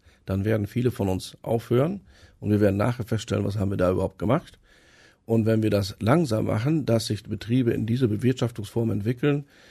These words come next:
werden wir da immer mit das unterstützen, soweit es geht, weil wir glauben, dass wenn auf Mal die, ein X-faches an Fleisch da wäre, auch der Preis für ihr Produkt und ihre Preissegment unter Umständen nicht haltbar wäre.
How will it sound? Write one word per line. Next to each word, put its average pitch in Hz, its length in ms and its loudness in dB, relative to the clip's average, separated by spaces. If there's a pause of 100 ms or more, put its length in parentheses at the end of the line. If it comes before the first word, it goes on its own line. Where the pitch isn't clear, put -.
(200)
werden 110 280 2
wir 101 80 4
da 87 120 4
immer 170 360 2 (260)
mit - 460 -4 (260)
das 104 240 0
unterstützen, 120 640 -2
soweit 107 380 -2
es 95 180 -8
geht, 123 300 0 (360)
weil 107 140 0
wir 110 80 2
glauben, 120 440 6
dass 120 360 2 (160)
wenn 107 380 2
auf 101 180 -4
Mal 131 460 6 (720)
die, 120 340 4 (340)
ein 104 180 2
X-faches 127 520 2
an 107 120 2
Fleisch 170 360 2
da 92 240 -2
wäre, 120 520 2
auch 123 280 -2
der 113 120 0
Preis 127 420 2
für - 160 -6
ihr 127 180 0
Produkt 131 480 -4
und 107 60 0
ihre 117 220 -2
Preissegment 123 840 -2 (220)
unter 120 180 -4
Umständen 120 340 0
nicht 110 140 -4
haltbar 104 360 -2
wäre. 76 320 -4